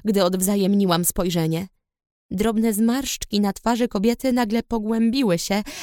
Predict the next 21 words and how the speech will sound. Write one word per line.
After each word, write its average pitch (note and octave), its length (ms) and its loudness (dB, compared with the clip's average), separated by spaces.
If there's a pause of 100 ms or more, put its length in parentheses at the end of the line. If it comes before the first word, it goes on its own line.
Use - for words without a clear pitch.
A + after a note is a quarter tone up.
(120)
a F#3+ 180 -6
oczy B3 300 -4
lekko A#3+ 560 -2
zwęziły. G3+ 720 2 (720)
Dostrzegłam, F#3+ 720 -2
że F#3 220 -2
próbuje F#3+ 520 -4
ukryć F#3+ 320 -6
zdziwienie. F3 720 -2 (920)
„Jak E3 300 0
się - 180 -2
nazywasz?”, D3 800 -2 (280)
spytała. D#3 580 0 (1040)
„Anna C4 440 0 (120)
Armatys”. A3 720 0 (880)
Starsza - 400 -4
kobieta A#3+ 360 0
jeszcze A#3+ 300 0
przez - 220 -6
chwilę B3+ 280 -4
milczała, A3+ 600 0